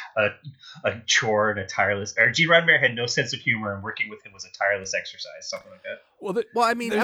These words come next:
Speaker 3: episodes
Speaker 2: this whole
Speaker 3: like
Speaker 2: story.
Speaker 3: this get in the way of Gene's vision of more episodes like the Omega Glory. Like,
Speaker 1: <sighs>
Speaker 2: Uh-huh. But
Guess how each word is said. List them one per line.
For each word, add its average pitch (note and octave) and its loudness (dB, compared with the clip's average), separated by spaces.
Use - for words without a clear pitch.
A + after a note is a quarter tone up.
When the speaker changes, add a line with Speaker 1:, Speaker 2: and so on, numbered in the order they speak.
Speaker 3:
episodes B3+ 2
Speaker 2:
this B3 4
whole A3 4
Speaker 3:
like G3 2
Speaker 2:
story. G3+ 4
Speaker 3:
this - 0
get - -2
in E3 -16
the D#3+ -8
way E3+ -4
of D#3 -8
Gene's C#3 -12
vision D3 -8
of B2+ -8
more C#3 -4
episodes C#3+ -8
like B2 -8
the C3+ -8
Omega B2+ -8
Glory. D#2+ -16
Like, A2 -8
Speaker 1:
<sighs> - -4
Speaker 2:
Uh-huh. F2+ -6
But G#3+ 0